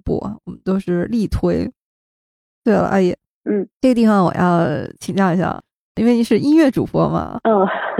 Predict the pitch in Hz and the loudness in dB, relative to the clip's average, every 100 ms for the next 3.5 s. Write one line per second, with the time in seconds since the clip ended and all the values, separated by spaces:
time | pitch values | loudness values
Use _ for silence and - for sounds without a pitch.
0 | - _ 294 269 247 247 - 269 196 170 | -4 _ -2 0 0 -2 0 2 2 2
1 | 190 190 214 254 285 269 - - 294 339 | 2 2 2 2 0 2 2 4 6 6
2 | 330 208 196 - 254 269 180 202 208 - | 6 4 0 -4 -4 0 2 2 0 0
3 | 226 226 202 180 | -2 0 0 0